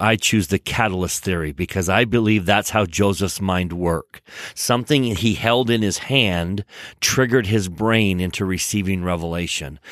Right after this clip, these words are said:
And I'm very comfortable if the reality is that nothing in the Book of Abraham was written on the scrolls, because I still take it as revelation. And can Joseph call it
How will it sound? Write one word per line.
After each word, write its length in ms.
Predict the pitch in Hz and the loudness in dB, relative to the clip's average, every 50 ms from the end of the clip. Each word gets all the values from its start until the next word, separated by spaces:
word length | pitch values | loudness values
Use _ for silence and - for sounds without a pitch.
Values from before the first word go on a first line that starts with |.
| - - - | -18 -10 -4
And 140 | - 95 | -2 0
I'm 180 | 95 98 113 110 | 2 2 2 2
very 420 | 98 87 92 107 110 123 123 120 | 0 2 2 4 4 4 4 2
comfortable 720 | - - - 123 123 120 - 110 92 80 87 87 87 80 - - - - - - - _ _ _ _ _ _ _ _ _ _ - - - - | 0 -2 0 0 0 0 0 -2 -4 -2 -2 -4 -4 -6 -8 -14 -20 -20 -20 -20 -20 _ _ _ _ _ _ _ _ _ _ -14 -14 -6 -2
if 220 | - 113 104 - | 0 0 0 2
the 100 | - 104 | 2 2
reality 640 | 92 98 101 98 101 104 113 107 104 90 98 92 98 | 4 4 4 4 4 4 4 2 2 0 0 2 2
is 220 | 104 104 95 80 | 4 2 2 2
that 240 | - 95 90 - - | 0 0 0 0 -2
nothing 580 | 90 95 101 104 120 131 139 - - 117 98 92 | -4 -2 0 2 2 2 0 0 0 2 2 2
in 120 | 92 90 | 2 0
the 80 | 87 82 | 0 0
Book 200 | 76 87 82 - | 0 0 -2 0
of 140 | 92 82 87 | 0 2 2
Abraham 480 | 87 87 80 85 80 80 92 87 85 | 2 2 0 0 -2 0 0 0 0
was 240 | 85 85 80 - - | 0 -2 -2 -2 0
written 260 | 90 92 - 85 82 | 0 0 0 0 0
on 200 | 80 80 80 78 | 0 0 0 -2
the 60 | 78 | -4
scrolls, 640 | - - - - 95 85 78 71 64 - - - - _ _ _ - - - - - _ _ - | -4 -6 -4 -2 0 0 0 -2 -4 -6 -10 -12 -12 _ _ _ -20 -20 -20 -20 -20 _ _ -2
because 280 | 110 - - 104 90 | 0 0 2 2 2
I 120 | 90 95 98 | 2 2 2
still 340 | - - - - 120 127 | 0 0 2 2 2 2
take 320 | 123 - - 107 101 - 107 | 2 2 2 2 2 2 2
it 60 | 90 | 2
as 160 | 90 85 76 | 2 0 0
revelation. 920 | 85 85 98 101 104 104 110 98 95 98 98 - - - 78 69 62 _ _ _ _ - - - - - | 0 2 2 4 4 4 2 4 4 4 2 2 0 -2 -2 -6 -10 _ _ _ _ -20 -20 -20 -10 -4
And 220 | - 98 95 87 - | -2 -2 -2 0 0
can 300 | - - 113 110 110 107 | 0 2 2 2 2 2
Joseph 440 | 95 107 104 110 98 104 95 - | 2 4 4 4 2 2 0 -2
call 380 | - - - - 104 104 110 117 | -4 -4 0 0 2 2 4 2
it 240 | 123 - - - | 2 0 -2 -10